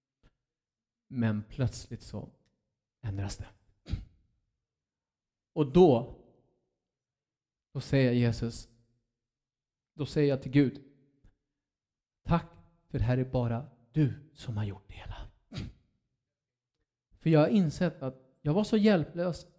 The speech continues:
att det är bara du som kunde göra det här. Om du vill ha förändring i ditt liv, så måste du låta honom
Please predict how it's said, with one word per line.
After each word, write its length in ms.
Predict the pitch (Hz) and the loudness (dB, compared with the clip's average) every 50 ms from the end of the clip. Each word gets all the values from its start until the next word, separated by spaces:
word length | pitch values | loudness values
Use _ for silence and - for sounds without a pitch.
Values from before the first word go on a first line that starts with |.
| _ _ _ _ _ _ _ | _ _ _ _ _ _ _
att 160 | - 175 165 - - _ _ _ _ _ _ _ _ _ | -12 -12 -12 -12 -14 _ _ _ _ _ _ _ _ _
det 100 | - 165 | -4 -4
är 60 | 180 180 | -2 0
bara 220 | 208 196 196 202 | 2 2 2 4
du 180 | 165 175 196 196 | 4 4 2 2
som 160 | - 196 175 | 2 -2 -2
kunde 240 | - 202 185 165 156 | 0 0 0 0 0
göra 180 | 175 170 165 | -2 -2 -2
det 60 | 175 | -2
här. 140 | 147 123 110 - - _ _ _ _ _ _ _ _ _ _ _ _ _ _ _ _ _ _ _ _ _ _ _ _ _ _ _ _ - - - - - _ _ _ _ _ _ _ _ _ _ _ _ _ _ _ _ _ _ _ _ _ _ _ _ _ _ _ _ | -2 -2 -4 -6 -8 _ _ _ _ _ _ _ _ _ _ _ _ _ _ _ _ _ _ _ _ _ _ _ _ _ _ _ _ -18 -16 -16 -16 -18 _ _ _ _ _ _ _ _ _ _ _ _ _ _ _ _ _ _ _ _ _ _ _ _ _ _ _ _
Om 180 | - 180 185 190 | 0 2 4 6
du 100 | 202 226 | 6 6
vill 160 | 220 240 226 | 8 8 6
ha 120 | 220 214 196 | 6 4 4
förändring 580 | - - 185 190 202 202 190 170 160 143 127 | 2 2 4 4 4 2 2 0 0 0 0
i 20 | 131 | 0
ditt 220 | 156 160 160 - | 0 -2 -4 -4
liv, 260 | 151 127 113 110 - _ _ _ _ _ _ _ _ _ _ - - - - - _ _ _ _ _ _ _ _ _ _ _ _ _ _ _ _ _ _ _ _ _ _ _ _ _ _ _ _ _ - | -4 -4 -4 -4 -8 _ _ _ _ _ _ _ _ _ _ -18 -18 -18 -18 -18 _ _ _ _ _ _ _ _ _ _ _ _ _ _ _ _ _ _ _ _ _ _ _ _ _ _ _ _ _ -8
så 60 | 143 | -4
måste 360 | 139 151 143 - - - 135 | -2 -2 -2 -4 -6 -14 -12
du 100 | 120 113 | -10 -8
låta 580 | 113 127 147 160 151 123 110 - - - - 147 | -4 -2 0 2 2 0 -2 -4 -8 -10 -10 -8
honom 480 | 131 117 131 123 110 104 104 104 107 | -4 -2 0 0 0 -2 -4 -6 -8